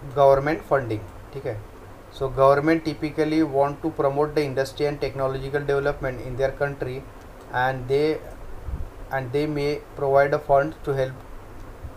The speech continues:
to achieve the particular aims। ठीक है, तो गवर्नमेंट की तरफ से भी अलग-अलग, अ, स्कीम्स है, तो वहाँ से भी आप फंड रेज कर सकते हो। अ, लाइक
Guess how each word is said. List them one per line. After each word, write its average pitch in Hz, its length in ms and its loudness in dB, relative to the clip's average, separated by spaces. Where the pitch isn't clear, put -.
to 139 140 6
achieve 147 240 -4
the 156 160 2
particular 139 400 0
aims। 131 480 -2
ठीक 135 120 -8
है, 120 260 -8
तो 147 220 4
गवर्नमेंट 143 560 4
की 170 60 2
तरफ 151 340 2
से 156 80 -2
भी 160 100 4
अलग-अलग, 147 520 6
अ, 131 260 4
स्कीम्स 151 540 -4
है, 165 100 0
तो 135 120 0
वहाँ 135 320 4
से - 140 -4
भी 151 100 0
आप 160 100 6
फंड 143 340 2
रेज 143 180 2
कर 143 200 0
सकते 151 340 -4
हो। 170 60 2
अ, - 720 -2
लाइक 143 260 6